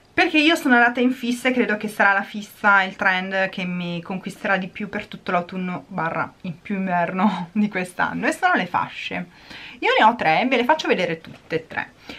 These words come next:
Allora, la prima, quella più semplice che ho, è questa, e questa è una simillanetta, la trovate sempre da H and M, costano, mi sembra, sui cinque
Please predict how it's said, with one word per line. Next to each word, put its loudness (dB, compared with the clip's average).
Allora, 2
la 4
prima, 0
quella 4
più -6
semplice -2
che 0
ho, 6
è 0
questa, 0
e -4
questa 0
è 4
una 6
simillanetta, 2
la 2
trovate 0
sempre -2
da -2
H -4
and 4
M, 0
costano, 0
mi -6
sembra, -6
sui -10
cinque -2